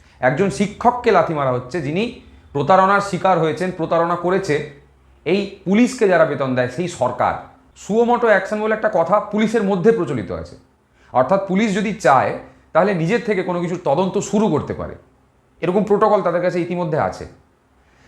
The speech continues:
চাকরির নিয়োগ নিয়ে, সরকারি চাকরির নিয়োগ নিয়ে দুর্নীতি হয়েছে। সরকারি চাকরির নিয়োগের দুর্নীতির প্রমাণ পাওয়া গেছে আমাদের রাজ্যে।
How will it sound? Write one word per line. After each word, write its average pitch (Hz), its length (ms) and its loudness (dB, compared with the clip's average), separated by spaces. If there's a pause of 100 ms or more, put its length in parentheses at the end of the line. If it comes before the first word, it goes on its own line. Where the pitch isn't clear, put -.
(300)
চাকরির 147 600 0 (200)
নিয়োগ 185 380 2
নিয়ে, 104 380 -4
সরকারি 190 440 0
চাকরির 208 320 -2
নিয়োগ 175 240 -2
নিয়ে 104 300 -6
দুর্নীতি 175 580 0
হয়েছে। 87 300 -8 (840)
সরকারি 185 440 2
চাকরির 202 320 -2
নিয়োগের 185 500 0
দুর্নীতির 190 600 -2 (340)
প্রমাণ 202 340 2
পাওয়া 180 220 2
গেছে 180 300 0
আমাদের 180 440 0
রাজ্যে। 82 320 -4